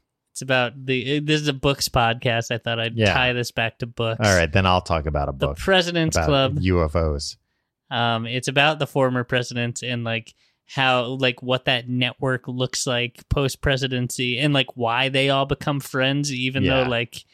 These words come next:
Speaker 2: Their politics are vastly
Speaker 1: Yeah.
Speaker 2: different
Speaker 1: Um,
Speaker 2: sometimes.
Speaker 1: it's fascinating and infuriating.
Speaker 2: Yeah. I, I know you're, you're a guy who, like, gets real mad about,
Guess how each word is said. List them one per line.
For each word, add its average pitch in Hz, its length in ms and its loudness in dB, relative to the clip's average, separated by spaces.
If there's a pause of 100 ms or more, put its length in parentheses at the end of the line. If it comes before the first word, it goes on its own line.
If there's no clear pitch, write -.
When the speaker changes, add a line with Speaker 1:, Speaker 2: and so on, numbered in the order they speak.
(320)
Speaker 2:
Their 104 140 4
politics 92 760 2
are 85 240 0
vastly 120 500 4
Speaker 1:
Yeah. 85 60 0
Speaker 2:
different 85 320 0 (100)
Speaker 1:
Um, - 80 0
Speaker 2:
sometimes. 131 280 2
Speaker 1:
it's - 160 0
fascinating 135 680 2
and 120 140 0
infuriating. 127 960 -8 (1040)
Speaker 2:
Yeah. 107 400 4 (460)
I, 160 300 4
I 165 40 4
know 190 160 4
you're, 143 540 6
you're 127 260 4
a 110 80 2
guy 110 300 6
who, 95 420 2
like, 92 220 2
gets 98 260 0
real 92 360 2
mad 85 600 -2
about, 78 420 -2